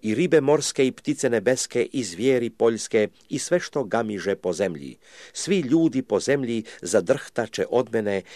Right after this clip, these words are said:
i gore će se razvaliti i vrleti, popadati, i svi će zidovi popadati na zemlju. I dozvaću nanj, mač po svim gorama svojim”,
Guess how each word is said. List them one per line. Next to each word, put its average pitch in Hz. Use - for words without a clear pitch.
i 123
gore 160
će 156
se 151
razvaliti 123
i 127
vrleti, 123
popadati, 117
i 135
svi 180
će 143
zidovi 117
popadati 92
na 82
zemlju. 87
I 107
dozvaću 135
nanj, 117
mač 135
po 120
svim 160
gorama 98
svojim”, 85